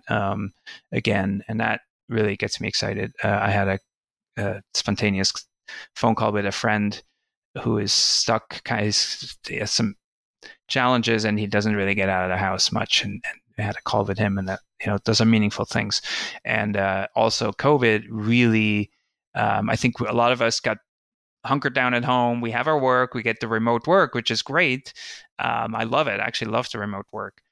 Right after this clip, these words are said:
but we're neglecting some things. And I think we have to actively, um,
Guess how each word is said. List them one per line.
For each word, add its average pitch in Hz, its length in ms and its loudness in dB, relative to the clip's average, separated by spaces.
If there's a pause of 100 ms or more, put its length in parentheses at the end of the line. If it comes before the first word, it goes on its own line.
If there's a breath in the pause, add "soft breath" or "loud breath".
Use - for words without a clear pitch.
(200)
but 117 280 2 (420)
we're 117 120 0
neglecting 110 680 -4
some 113 220 -4
things. - 340 -6
And 104 120 -2
I 101 60 0
think - 300 -2
we 104 100 0
have 101 200 -2
to 104 100 -12 (120)
actively, 104 640 -10 (520)
um, 101 480 -2